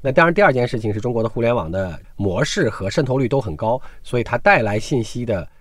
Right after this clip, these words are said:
渠道和带来信息的专业度的水平也提高得非常快，我们叫信息的对称性提高得非常快。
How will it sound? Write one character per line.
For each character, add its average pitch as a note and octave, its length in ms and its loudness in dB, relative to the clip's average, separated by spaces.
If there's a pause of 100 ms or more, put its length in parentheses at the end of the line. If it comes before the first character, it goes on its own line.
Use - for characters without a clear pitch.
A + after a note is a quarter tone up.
(140)
渠 - 280 -2
道 - 200 4
和 A2 140 0
带 B2+ 160 2
来 A2 160 -2
信 B2 200 0
息 B2+ 140 -6
的 A#2 80 -2
专 D3+ 180 4
业 E3+ 80 2
度 F3 120 0
的 G2+ 60 -2
水 F#2+ 140 -6
平 G2+ 140 -6
也 F#2 100 -4
提 A2 160 -6
高 C3 140 0
得 B2+ 80 0
非 A#2 140 -2
常 G#2+ 100 -2
快， B2+ 160 0
我 F2 60 -4
们 G#2+ 80 -2
叫 A#2+ 80 0
信 C3 160 0
息 D3 100 -4
的 C3+ 80 -2
对 D3+ 100 0
称 E3+ 120 4
性 F#3 160 0
提 G#2 120 -8
高 G2 120 -2
得 G2 60 -2
非 G2+ 100 -4
常 F#2+ 120 -4
快。 F#2+ 160 -6